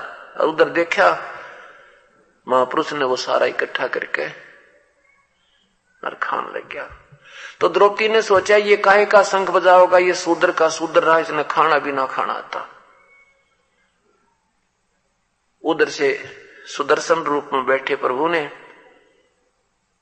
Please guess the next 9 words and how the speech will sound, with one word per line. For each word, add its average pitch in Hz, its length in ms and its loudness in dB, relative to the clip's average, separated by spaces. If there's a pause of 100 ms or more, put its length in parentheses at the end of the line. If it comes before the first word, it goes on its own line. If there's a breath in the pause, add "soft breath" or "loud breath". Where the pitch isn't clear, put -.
(500)
ऐसे 147 320 2
वो 143 180 0
जितना 143 420 -2
डाला 156 360 4
था 165 140 0
अपनी 139 280 0
न्यारी 151 360 2
थाली 123 380 0
में, 113 200 -10